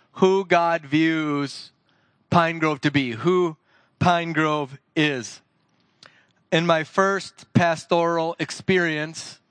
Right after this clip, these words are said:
just graduated college, uh, not yet married, but hoping to be. Met Mandy. I, uh, met with my local church pastor there in La Crosse, David Holt,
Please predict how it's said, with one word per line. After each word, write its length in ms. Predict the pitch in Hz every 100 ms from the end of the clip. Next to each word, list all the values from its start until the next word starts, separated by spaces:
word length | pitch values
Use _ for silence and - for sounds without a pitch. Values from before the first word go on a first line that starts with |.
| _ _ 151
just 180 | 165 -
graduated 640 | 175 165 165 165 156 -
college, 840 | 160 151 156 151 147 147 151 - _ _ _ 190 _ _ _ _ _
uh, 420 | 151 139 135 135 135 _ _ _ _ _ _ _ _
not 320 | 165 180 196 165
yet 280 | 165 196
married, 640 | 151 151 147 139 147 160 170 _ 202
but 280 | 143 143 - _ _ _ _
hoping 420 | - 160 156 135 117
to 100 | 113
be. 280 | 113 147 - _ _ _ _ _ _ _ _ _ _ _ 156
Met 240 | 127 120
Mandy. 540 | 131 127 127 135 143 - _ _ _ _ _ _
I, 280 | 147 165 165
uh, 320 | 160 156 151 - _
met 260 | 165 170 180
with 180 | 175 165
my 140 | 156
local 640 | 156 160 156 156 147 151 - -
church 300 | 175 175 -
pastor 580 | 151 143 135 160 143
there 220 | 143 147 143
in 80 |
La 80 | 143
Crosse, 420 | - 143 139 135
David 340 | 143 143 160 151
Holt, 300 | 139 131